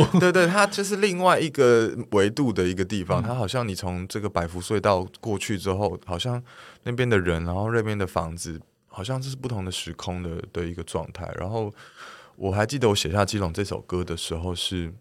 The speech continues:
Speaker 1: 我人就在基隆，然后那一天是刚拍完这个专辑的最后一首歌《南卡西》的M V，然后这个剧组们就是很大，大阵仗嘛，摄影啊，然后这个女主角啊，大家导演上车这样，我就送他们，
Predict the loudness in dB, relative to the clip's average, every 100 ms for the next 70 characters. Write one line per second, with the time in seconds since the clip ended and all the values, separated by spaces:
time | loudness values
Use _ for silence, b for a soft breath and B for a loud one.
0 | -10 0 2 2 -2 0 0 -2 -6 -6
1 | -6 -8 -8 -6 -4 -4 -8 b b -6
2 | -4 0 0 0 -2 -2 -2 0 -2 -2
3 | -4 -8 -10 -8 -4 -6 -6 -10 -8 -6
4 | -4 -4 -6 -10 -8 -8 -6 -4 -4 -6
5 | -10 -12 -10 -10 -6 -6 -6 -12 B B
6 | B B B B B -2 0 0 -2 -4
7 | 0 0 0 -2 -2 -2 -2 -4 -6 -6
8 | -8 -10 -6 -4 -2 -2 -2 -4 -2 -4
9 | -4 -8 -6 -4 -4 -6 -10 -8 -6 -6
10 | -6 -8 -8 -8 -12 -12 -10 -8 -10 -10
11 | -6 -6 -8 -10 -10 -8 -8 -6 -6 -6
12 | -8 -12 _ -8 -6 -6 -8 -12 -10 -12
13 | -14 -20 _ _ -12 -8 -8 -8 -8